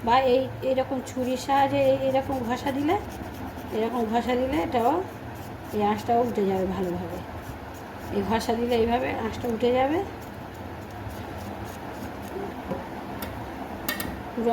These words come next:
আঁশটাই উঠে গেছে। এইভাবে, এইভাবে তুলে নিয়ে ছোট ছোট করে কেটে এবার আমি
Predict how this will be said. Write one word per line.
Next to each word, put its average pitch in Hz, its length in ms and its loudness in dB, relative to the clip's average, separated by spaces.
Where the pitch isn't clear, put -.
আঁশটাই 220 320 -2
উঠে 214 160 -2
গেছে। 185 240 -4
এইভাবে, 240 320 2
এইভাবে 226 300 -2
তুলে 233 300 0
নিয়ে 277 200 0
ছোট 233 140 -2
ছোট 247 120 2
করে 262 160 4
কেটে 208 340 2
এবার 220 200 4
আমি 247 180 2